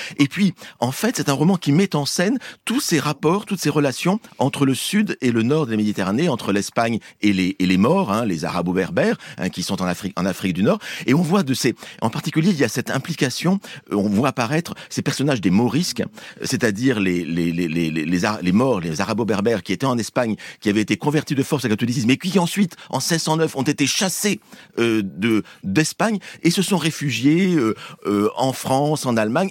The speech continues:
et aussi, du reste, sont retournés au Maghreb. Et je reviens de, de Rabat et on voit effectivement ces, euh, morisques qui ont construit la Casbah des,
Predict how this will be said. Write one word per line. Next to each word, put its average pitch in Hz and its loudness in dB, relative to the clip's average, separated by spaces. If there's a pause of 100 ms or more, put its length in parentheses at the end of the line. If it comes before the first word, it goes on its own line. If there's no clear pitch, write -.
et 233 4
aussi, 190 4 (180)
du 107 -2
reste, 123 0
sont 87 -2
retournés 156 4
au 131 4
Maghreb. 113 2 (240)
Et 117 2
je 110 2
reviens 127 0
de, 101 0
de 92 -2
Rabat 110 2
et 147 0
on 127 2
voit 180 2
effectivement 165 2 (280)
ces, 180 2
euh, 143 2
morisques 147 0
qui 135 0
ont 165 2
construit 135 -2
la 139 2
Casbah 123 0
des, 123 0